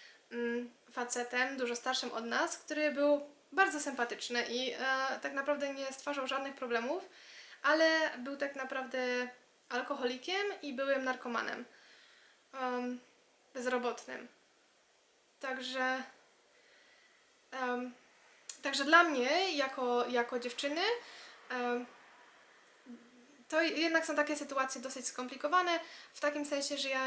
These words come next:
nie zawsze, em, się czułam bezpiecznie w takim mieszkaniu. Także też warto jest, e, wynajmując, e, zanim,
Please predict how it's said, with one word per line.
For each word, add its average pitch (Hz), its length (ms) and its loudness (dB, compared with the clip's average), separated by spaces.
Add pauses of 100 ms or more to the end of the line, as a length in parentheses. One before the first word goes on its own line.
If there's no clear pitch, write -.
(440)
nie 277 200 -4
zawsze, 294 640 2
em, 254 380 -2 (380)
się 262 140 -4
czułam 262 260 2
bezpiecznie 247 480 -2
w - 20 -12
takim 240 240 -2
mieszkaniu. 233 440 0
Także 262 240 -4
też 285 180 0
warto 294 320 6
jest, 262 340 0
e, 247 160 2
wynajmując, 277 760 2
e, 247 220 -2
zanim, 277 380 4